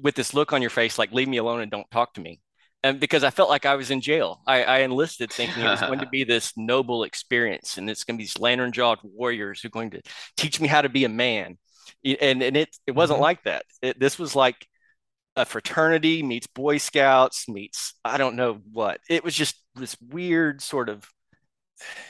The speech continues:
Speaker 1: again, to use the word dystopian, but there's, there's, there's an aspect of managerialism that walks hand in hand with the military, which brings up a book, uh, Once an Eagle, which we might come back, or, uh, uh, from,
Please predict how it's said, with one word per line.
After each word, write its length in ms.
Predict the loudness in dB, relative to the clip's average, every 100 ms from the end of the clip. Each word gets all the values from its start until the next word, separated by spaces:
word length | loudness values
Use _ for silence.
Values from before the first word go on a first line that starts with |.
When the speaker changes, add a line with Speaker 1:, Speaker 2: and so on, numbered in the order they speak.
| -20
Speaker 1:
again, 500 | -16 -2 -2 2 0
to 60 | 0
use 140 | -4
the 60 | -4
word 180 | -4 -4
dystopian, 560 | -6 -2 -2 -2 -8 -4
but 120 | 2
there's, 240 | 4 4
there's, 320 | 2 2 2 0
there's 200 | 2 2
an 100 | 0 0
aspect 460 | -2 0 -2 -2
of 60 | -4
managerialism 840 | -2 -2 -2 -6 -4 -4 -6 -8
that 140 | -12 -2
walks 260 | -2 -2 -4
hand 200 | -2 -2
in 100 | -2
hand 200 | -6 -8
with 100 | -12
the 60 | -12
military, 500 | -10 -10 -12 -16 -18 _ -4
which 200 | -2 -2 -6 -20 _
brings 240 | 2 4
up 140 | 2
a 60 | 0
book, 340 | 0 0 0
uh, 260 | 0 0 0
Once 260 | -2 -6 -6
an 80 | -6
Eagle, 340 | -6 -6 -8 -12 _
which 180 | -20 -6
we 60 | 0
might 200 | 2 2
come 180 | -2 0
back, 200 | 0 0
or, 220 | -2 0 0
uh, 240 | 0 -2 -6 -14 -18 -20 _
uh, 100 | -4
from, 200 | -4 -8